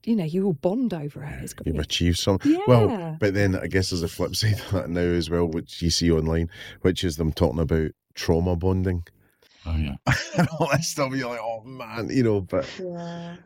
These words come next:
Speaker 2: it's, uh, it is, it's,
Speaker 1: I
Speaker 2: it's
Speaker 1: think,
Speaker 2: just
Speaker 1: I
Speaker 2: such
Speaker 1: think
Speaker 2: a
Speaker 1: if
Speaker 2: fine
Speaker 1: you,
Speaker 2: line.
Speaker 1: if you are working in a restaurant and you come to an end of a shift that's been particularly busy, and you do have tough shifts because you're dealing with the general public and you're having to think on your feet. There's lots of different elements of,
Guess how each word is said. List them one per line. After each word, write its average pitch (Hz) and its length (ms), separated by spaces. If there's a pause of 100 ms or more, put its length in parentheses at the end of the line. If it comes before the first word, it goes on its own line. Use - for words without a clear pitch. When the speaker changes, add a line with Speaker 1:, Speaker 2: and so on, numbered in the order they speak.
Speaker 2:
it's, - 340
uh, 87 260 (100)
it 71 200
is, 92 120
it's, 80 160
Speaker 1:
I - 40
Speaker 2:
it's 98 100
Speaker 1:
think, - 120
Speaker 2:
just - 180
Speaker 1:
I 107 40
Speaker 2:
such - 140
Speaker 1:
think 92 220
Speaker 2:
a 302 40
Speaker 1:
if 294 100
Speaker 2:
fine 92 160
Speaker 1:
you, 90 120
Speaker 2:
line. 90 280
Speaker 1:
if - 240
you 240 440 (520)
are 202 80
working 208 480
in 208 120
a 196 80
restaurant 170 560
and 165 200
you 165 80
come 190 240
to - 140
an 185 80
end 170 180
of 165 100
a 170 40
shift - 520 (300)
that's 139 140
been 180 160
particularly - 400
busy, 170 320
and 175 100
you 202 80
do 277 180
have 262 160
tough 170 220
shifts - 260
because - 280
you're 202 80
dealing 220 240
with 226 80
the 240 60
general 226 300
public - 640 (420)
and 160 120
you're 175 100
having 196 100
to 233 100
think 220 220
on 208 60
your 180 40
feet. - 120
There's 196 160
lots 233 240
of 240 80
different 226 280
elements 165 520
of, 160 160